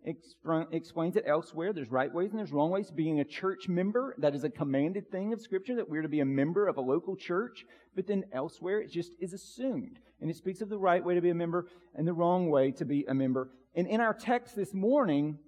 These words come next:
we have another imperative given, and that is actually giving. It is just assumed. Uh, Chad read just a minute ago, and you've got people putting money into an offering box.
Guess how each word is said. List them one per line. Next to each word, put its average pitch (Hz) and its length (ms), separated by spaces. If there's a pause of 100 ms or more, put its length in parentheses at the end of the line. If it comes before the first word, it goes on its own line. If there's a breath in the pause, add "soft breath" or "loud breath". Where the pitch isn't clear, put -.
(460)
we 202 160
have 185 400
another 202 420
imperative 147 880
given, 139 440
and 151 160
that 190 120
is 185 100
actually 165 540 (360)
giving. 170 680 (720)
It 156 140
is 170 100
just 190 320 (460 soft breath)
assumed. 160 760 (300)
Uh, 147 120
Chad 190 400
read 214 180
just 196 220
a - 20
minute 233 220
ago, 151 180
and 147 80
you've 170 140
got - 240
people 214 420
putting 180 500
money 196 520
into 165 680 (220)
an 196 100
offering 214 460
box. 80 400